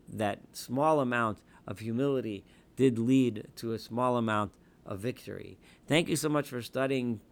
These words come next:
Ch-, Kings chapter thirteen, two Kings chapter thirteen with me.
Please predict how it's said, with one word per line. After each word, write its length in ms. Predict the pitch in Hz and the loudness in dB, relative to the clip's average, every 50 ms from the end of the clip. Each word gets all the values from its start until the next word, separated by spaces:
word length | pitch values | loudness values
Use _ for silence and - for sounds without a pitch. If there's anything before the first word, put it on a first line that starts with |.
| _ - | _ -10
Ch-, 240 | - - 127 110 117 | -6 -6 -6 -6 -4
Kings 280 | - 131 127 123 113 - | -4 -4 -4 -4 -6 -6
chapter 360 | - 113 113 - - 110 98 | -6 -6 -6 -6 -8 -10 -8
thirteen, 560 | - 113 113 101 - - 135 135 123 117 110 - - - - - - | -4 -4 -4 -4 -4 -2 0 2 2 2 0 -4 -10 -20 -20 -12 -6
two 120 | - 127 | -4 -4
Kings 280 | 117 - 139 135 131 127 | -4 -2 -4 -4 -4 -4
chapter 260 | - 120 107 - 101 101 | -6 -6 -6 -6 -8 -10
thirteen 440 | - 104 101 95 - 123 127 131 | -8 -8 -10 -6 -2 0 2 2
with 160 | 131 123 117 - | 2 2 0 -2
me. 240 | 113 110 107 95 | -4 -4 -4 -6